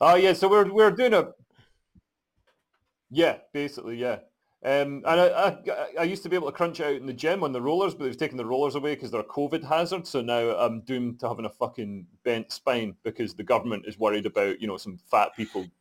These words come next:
dying of coronavirus. I don't know why we don't just, like, let it rip. Virus comes along, it kills, like,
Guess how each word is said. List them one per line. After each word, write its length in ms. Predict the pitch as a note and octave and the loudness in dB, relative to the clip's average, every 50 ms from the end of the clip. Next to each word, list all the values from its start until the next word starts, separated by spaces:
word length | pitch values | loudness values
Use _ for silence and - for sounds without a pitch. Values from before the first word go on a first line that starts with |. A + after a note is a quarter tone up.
| _ _ _ | _ _ _
dying 240 | - G2+ G2 G2 F#2+ | 0 0 0 0 -4
of 100 | F#2+ - | -6 -8
coronavirus. 560 | - - G#2+ G2+ G#2 B2 A#2 A#2 G2 F2+ F2+ F2+ | -8 -4 -4 -2 0 0 0 2 2 0 0 -2
I 40 | A2 | -4
don't 120 | G2+ - C3+ | -2 0 0
know 60 | B2 | 2
why 140 | A2+ G#2+ G#2 | 2 2 2
we 80 | G2+ | 0
don't 160 | F#2 A2+ A2 | -2 -4 -4
just, 180 | F#2+ F#2 - - _ _ | -6 -8 -14 -18 _ _
like, 160 | A2 G2 - | -4 -4 -2
let 180 | G#2+ A2 G#2+ G#2+ | -2 -2 -4 -4
it 80 | - G2+ | -4 -2
rip. 280 | A2 B2 - - - _ _ _ _ | -2 -2 -2 -2 -8 _ _ _ _
Virus 320 | C3 D3+ G#3+ A#3 A3+ A3 | 0 2 4 4 4 4
comes 180 | - A#3 A3+ F3+ | 2 0 2 4
along, 180 | A3 A#3 G#3+ D3+ | 4 4 4 2
it 60 | C3 | 2
kills, 200 | - F#3 F3+ D#3 D#3 | 2 2 4 4 4
like, 200 | D#3 - - | 2 0 0